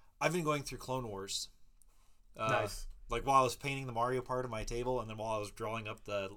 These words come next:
Speaker 1: uh, Zelda part,
Speaker 2: Nice.
Speaker 1: I was watching Clone Wars. So, like, that's what I've been doing to get through Clone Wars, because Clone Wars is super long. I didn't
Speaker 2: Well,
Speaker 1: realize.
Speaker 2: well, yeah, 'cause it was on Cartoon Network.
Speaker 1: Yeah.
Speaker 2: And they had, I mean, s-, twenty-six, they had a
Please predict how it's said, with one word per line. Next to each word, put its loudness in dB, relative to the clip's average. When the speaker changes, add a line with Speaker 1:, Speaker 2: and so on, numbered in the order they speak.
Speaker 1:
uh, -4
Zelda -6
part, -2
Speaker 2:
Nice. -4
Speaker 1:
I 4
was -2
watching 4
Clone -2
Wars. -8
So, 0
like, 4
that's 8
what 8
I've 4
been -2
doing -2
to -2
get 0
through -8
Clone 2
Wars, -4
because -2
Clone 0
Wars 0
is -4
super -4
long. -2
I -2
didn't -2
Speaker 2:
Well, 12
Speaker 1:
realize. 0
Speaker 2:
well, 12
yeah, 10
'cause 2
it 10
was 8
on 8
Cartoon 6
Network. 6
Speaker 1:
Yeah. 8
Speaker 2:
And 8
they 10
had, 10
I 0
mean, 4
s-, -10
twenty-six, 4
they 4
had 10
a 6